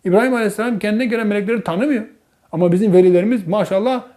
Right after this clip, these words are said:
bir nazar etti mi yok mümin oldu, yok içindekini dışına döktü, yok gaybı bildi, yok geleceği bildi, yok kalbinden geçenleri bildi.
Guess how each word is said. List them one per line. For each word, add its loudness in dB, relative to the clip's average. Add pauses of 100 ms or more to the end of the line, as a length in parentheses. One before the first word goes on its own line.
bir 2
nazar 4
etti -2
mi -2
yok 4
mümin 0
oldu, 2
yok 0
içindekini -2
dışına -4
döktü, -2
yok 4
gaybı 2
bildi, -2
yok 0
geleceği 0
bildi, -4
yok 2
kalbinden -2
geçenleri -6
bildi. -6